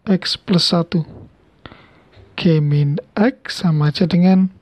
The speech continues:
mutlak min X plus satu. Jelas ini bukan G X, bukan juga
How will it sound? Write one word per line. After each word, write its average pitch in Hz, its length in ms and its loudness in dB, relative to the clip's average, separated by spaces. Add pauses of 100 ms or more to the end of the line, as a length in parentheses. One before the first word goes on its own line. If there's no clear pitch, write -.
(580)
mutlak 208 400 2 (160)
min 185 240 4 (160)
X - 320 -4
plus - 240 0
satu. 170 480 -2 (960)
Jelas 214 400 2
ini 247 240 2
bukan 175 880 -2 (480)
G 190 160 2 (240)
X, - 320 -12 (1120)
bukan 175 400 0
juga 196 400 0